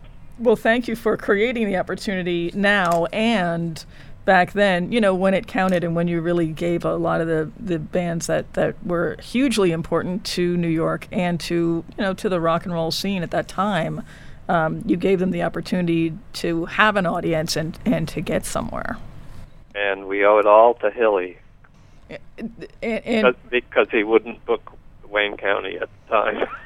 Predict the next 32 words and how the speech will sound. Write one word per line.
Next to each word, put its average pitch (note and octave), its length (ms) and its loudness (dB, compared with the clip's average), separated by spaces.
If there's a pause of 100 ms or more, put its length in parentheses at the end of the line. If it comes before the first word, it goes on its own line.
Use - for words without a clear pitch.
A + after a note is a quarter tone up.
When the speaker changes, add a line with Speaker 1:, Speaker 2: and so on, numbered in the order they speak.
(100)
Speaker 1:
Oh, C4+ 280 0
really? C#4 480 4
Speaker 2:
<laughs> - 140 -2
So A#3+ 120 6
he G3+ 100 10 (400)
forced D#3 420 6
me C3+ 200 -2
into B2+ 260 -2
the G#2+ 140 0
business. G#2 240 0 (400)
Speaker 1:
So B3+ 200 6
was A3+ 220 0
that A3 160 2
really A#3 180 2
your G#3 140 0
motivation? G3 540 -4 (1200)
Speaker 2:
Yeah, E3+ 540 8
that, C3 140 4
I, B2+ 100 6
w-, D#3 180 4
I D3 120 4
had E3+ 140 4
no D3+ 160 2
intention D3 460 2
of B2 200 0
being A#2 260 4
a A2 40 2
booker. G#2 640 0
Um, G#2 260 0
um, G#2 420 0
I G#2 140 2
was A#2 140 0